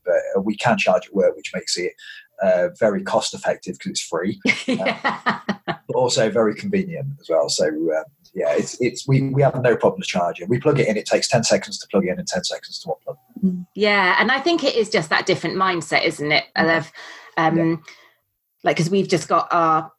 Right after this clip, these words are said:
Speaker 2: first full E V, and I'm already thinking, "Oh, well, you know, trying to plan ahead and thinking, I'm go-, well, we're going on a longer journey on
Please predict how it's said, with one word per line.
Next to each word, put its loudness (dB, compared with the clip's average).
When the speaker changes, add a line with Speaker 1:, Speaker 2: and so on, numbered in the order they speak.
Speaker 2:
first 0
full 0
E 2
V, 0
and 2
I'm 4
already 2
thinking, -4
"Oh, -2
well, 2
you 2
know, 2
trying 0
to 2
plan 0
ahead 2
and 2
thinking, 2
I'm 2
go-, 2
well, 2
we're 2
going 2
on 4
a 4
longer 2
journey 2
on 2